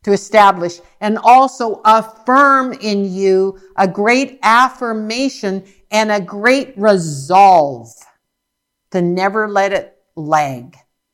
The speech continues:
Always keep it stirred. Mm-hmm. "Whereunto I am appointed a preacher and an apostle and a teacher of the Gentiles,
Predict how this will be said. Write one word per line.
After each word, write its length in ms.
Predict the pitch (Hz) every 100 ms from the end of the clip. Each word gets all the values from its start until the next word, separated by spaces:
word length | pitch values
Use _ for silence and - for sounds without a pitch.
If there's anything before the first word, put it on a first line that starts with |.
| _
Always 380 | 147 147 170 170
keep 240 | - 185 -
it 80 |
stirred. 560 | - - 147 127 117 - _ _ _ _ _ 156
Mm-hmm. 340 | 151 151 165 160 _ _ _ _ _ _ _ _
"Whereunto 1000 | 185 202 226 240 220 220 226 233 226 - -
I 440 | 180 196 208 214 -
am 680 | 190 185 156 143 139 139 135 _ _ _ _ _ _ -
appointed 600 | 165 - 196 196 220 180
a 60 | 175
preacher 640 | - 214 226 247 233 _ _ _ _ _ _ -
and 180 | 175 175
an 160 | 165
apostle 760 | 147 - 208 214 214 233 226 - _ _ _ _ _
and 220 | 175 170 165
a 80 |
teacher 580 | 147 - 220 226 - 233
of 160 | 220 220
the 100 | 220
Gentiles, 840 | 202 170 143 143 143 139 139 -